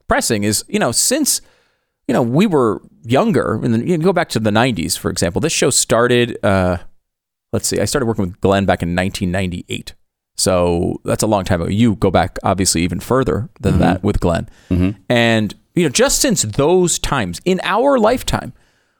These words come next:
Speaker 1: we have taken billions of people out of poverty. We, capital,
Speaker 2: Oh,
Speaker 1: global
Speaker 2: yeah.
Speaker 1: capitalism spreading has saved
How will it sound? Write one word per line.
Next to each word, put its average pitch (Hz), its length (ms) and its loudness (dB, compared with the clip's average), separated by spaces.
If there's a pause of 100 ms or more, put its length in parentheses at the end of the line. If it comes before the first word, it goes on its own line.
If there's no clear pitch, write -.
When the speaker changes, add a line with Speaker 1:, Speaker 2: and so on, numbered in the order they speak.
(160)
Speaker 1:
we 233 280 6
have 190 320 0
taken 156 580 0 (320)
billions 220 560 4
of 101 140 0
people 95 340 2
out 92 140 0
of - 100 -14
poverty. - 480 -2 (580)
We, 214 520 2
capital, 220 500 2
Speaker 2:
Oh, 180 60 2
Speaker 1:
global 247 260 4
Speaker 2:
yeah. 143 100 0
Speaker 1:
capitalism 170 580 2
spreading 131 500 2
has 113 200 0
saved - 640 0